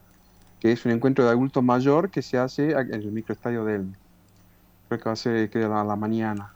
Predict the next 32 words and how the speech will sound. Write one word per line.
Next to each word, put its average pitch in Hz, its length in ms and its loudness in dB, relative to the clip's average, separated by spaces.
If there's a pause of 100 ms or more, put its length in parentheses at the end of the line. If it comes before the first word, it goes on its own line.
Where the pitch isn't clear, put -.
(120)
Eso 123 120 -10
va 110 60 -6
a - 20 -10
estar 117 160 -8
muy 117 120 -4
bueno 113 280 -2
también. 104 300 -4
Se - 80 -6
va 107 80 -2
a - 20 -12
juntar 120 360 -2
mucha 135 280 0
gente 123 520 0 (560)
adulta, 139 760 2 (580)
este, 107 580 2
a, 104 160 0
a 110 160 0
moverse 120 360 2
un 117 80 -2
poco, 143 600 4
a, 104 440 2
a, 101 360 -4
a 104 40 -8
bailar 110 320 -6
un 110 80 -14
poco, 139 440 -4
a 120 60 -2
hacer 113 160 -8
actividad, 135 680 -2
a, 113 320 -8
a 101 140 -14
recrearse. 135 640 -6